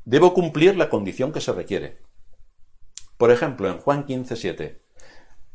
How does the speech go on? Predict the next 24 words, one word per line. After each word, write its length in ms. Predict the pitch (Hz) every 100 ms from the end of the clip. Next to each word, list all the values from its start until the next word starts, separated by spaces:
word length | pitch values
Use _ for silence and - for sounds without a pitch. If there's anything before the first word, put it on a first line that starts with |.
| -
el 120 | 104
Señor 300 | 123 131 143
nos 160 | 139
dice, 460 | - 98 87 80 - - - - -
"Si 380 | - - 233 247
permanecéis 680 | 240 120 101 101 95 113 127
en 160 | 139
mí", 320 | 202 220 220 -
¿veis 240 | - 95 101
cómo 160 | 117
empieza 320 | 107 107 101
con 140 | 101 98
el 100 | 101
condicional? 720 | 101 90 90 95 139 202 - - _ _ - - - - -
"Si 300 | - 247 247
permanecéis 720 | 240 95 95 95 - 117 147
en 120 | 139
mí 360 | 180 160 - -
y 80 |
mis 180 | 113 110
palabras 460 | - 101 156 127 -
permanecen 480 | 107 92 101 104 117
en 80 |
vosotros, 600 | 131 147 196 185 185 202